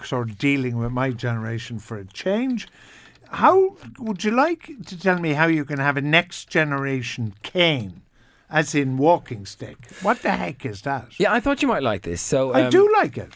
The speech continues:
Speaker 2: uh, yeah, so the idea is that, um, this particular walking stick is, uh, one that is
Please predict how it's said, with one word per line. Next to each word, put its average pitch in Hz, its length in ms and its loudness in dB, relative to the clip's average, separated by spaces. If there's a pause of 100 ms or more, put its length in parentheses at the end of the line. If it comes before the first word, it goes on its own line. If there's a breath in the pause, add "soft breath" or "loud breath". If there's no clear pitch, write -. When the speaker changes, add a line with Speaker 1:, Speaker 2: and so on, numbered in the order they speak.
(120)
Speaker 2:
uh, 135 260 4
yeah, 185 160 2
so 170 320 0
the 160 200 -2
idea 175 340 2
is 123 380 -2
that, 110 400 -2
um, 98 500 -4
this 143 180 -4
particular 131 540 -2
walking 107 400 -4
stick - 420 -6
is, 98 640 -4
uh, 92 320 -6 (280)
one 117 360 -4
that 107 140 -4
is 104 200 -6